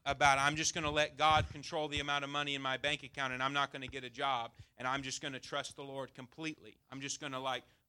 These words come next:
float out there and I'm not, I'm not gonna do anything. I'm not gonna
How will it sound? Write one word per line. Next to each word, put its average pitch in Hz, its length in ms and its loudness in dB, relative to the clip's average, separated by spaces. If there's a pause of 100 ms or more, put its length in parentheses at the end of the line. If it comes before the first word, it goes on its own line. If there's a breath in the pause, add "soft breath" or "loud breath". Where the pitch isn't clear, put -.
(120)
float 151 280 -2
out 139 280 0
there 135 360 -6
and 135 100 -10
I'm 131 160 -6
not, 139 240 0
I'm 127 120 -6
not 139 180 -2
gonna 135 160 -12
do 151 240 -6
anything. 127 380 -10
I'm 127 100 -12
not 131 180 -6
gonna 123 220 -10